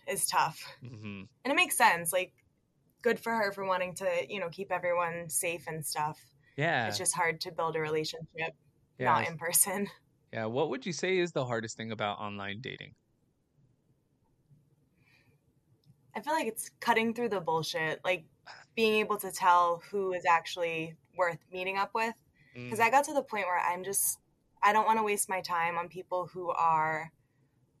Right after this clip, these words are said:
Speaker 1: not every date has to lead to a second date, or not every date has to be amazing, but is the conversation gonna be good? Are you there for more than just a hookup? Like,
Speaker 2: Mm.
Speaker 1: getting better at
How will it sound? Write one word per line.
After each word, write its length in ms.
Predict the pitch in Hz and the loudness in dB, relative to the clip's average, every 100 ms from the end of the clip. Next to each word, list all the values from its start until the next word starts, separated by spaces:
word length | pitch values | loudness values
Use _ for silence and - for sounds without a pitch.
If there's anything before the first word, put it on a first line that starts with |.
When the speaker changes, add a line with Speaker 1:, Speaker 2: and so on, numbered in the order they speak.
| - | 6
Speaker 1:
not 180 | 269 339 | 10 10
every 200 | 359 220 | 6 6
date 220 | 214 220 | 6 6
has 200 | 214 - | 4 2
to 80 | 190 | 0
lead 220 | 196 175 | -2 -2
to 100 | 185 | -6
a 60 | 180 | -2
second 400 | 180 170 190 165 | -2 -2 -8 -4
date, 200 | 156 165 | -2 0
or 60 | |
not 180 | 175 190 | 2 2
every 180 | 196 196 | 2 0
date 180 | 190 190 | 0 0
has 160 | 190 - | -2 -4
to 80 | 202 | -2
be 100 | 190 | -2
amazing, 520 | 180 190 190 180 180 | 0 -2 -2 -4 -2
but 240 | 175 165 - _ _ _ _ _ | -2 -2 -6 _ _ _ _ _
is 140 | 226 208 | 0 2
the 80 | |
conversation 600 | 233 220 202 202 202 208 | 2 2 2 0 -2 -2
gonna 200 | 196 196 | -4 -4
be 120 | 190 180 | -4 0
good? 520 | 180 180 180 180 - _ _ | 2 4 2 2 -4 _ _
Are 80 | 190 | 0
you 160 | 202 196 | 0 2
there 380 | 180 175 175 - | 2 2 0 -4
for 100 | 190 | -2
more 240 | 175 170 | 0 0
than 140 | 170 170 | -2 -2
just 200 | 175 - | -4 -2
a 80 | 175 | -4
hookup? 500 | 175 170 165 165 - | -4 -2 -2 -2 -4
Like, 280 | 180 170 - | -2 -2 -4
Speaker 2:
Mm. 380 | 117 107 98 95 _ | -20 -20 -20 -20 _
Speaker 1:
getting 560 | - 208 220 214 214 220 | 4 4 4 2 2 0
better 360 | 170 185 185 180 | 4 4 6 4
at 240 | 160 156 | 2 -2